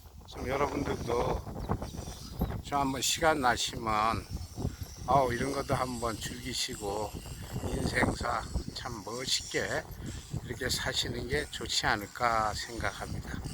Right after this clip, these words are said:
아, 참 머네요. 아, 참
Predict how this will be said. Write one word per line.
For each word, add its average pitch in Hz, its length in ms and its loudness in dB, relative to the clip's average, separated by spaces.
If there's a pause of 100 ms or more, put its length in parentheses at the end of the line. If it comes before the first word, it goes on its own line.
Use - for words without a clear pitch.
(600)
아, 175 640 8
참 165 240 -2
머네요. 143 440 0 (1900)
아, 139 280 2
참 143 300 -2